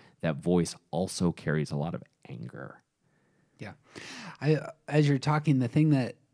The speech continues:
Speaker 2: is coming to my mind is that the, the superego here, the conscience, when unhealthy, will weaponize our underlying feeling.
Speaker 1: Right.
Speaker 2: So for the six, it's gonna be, "You're not thinking through this enough,"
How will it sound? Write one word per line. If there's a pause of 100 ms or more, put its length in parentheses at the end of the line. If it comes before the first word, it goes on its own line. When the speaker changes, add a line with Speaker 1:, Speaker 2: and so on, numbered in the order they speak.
(320)
Speaker 2:
is
coming
to
my
mind
is
that
the,
the
superego
here, (160)
the
conscience, (680)
when
unhealthy,
will
weaponize
our
underlying
feeling. (160)
Speaker 1:
Right. (140)
Speaker 2:
So
for
the
six,
it's
gonna
be,
"You're
not
thinking
through
this (160)
enough,"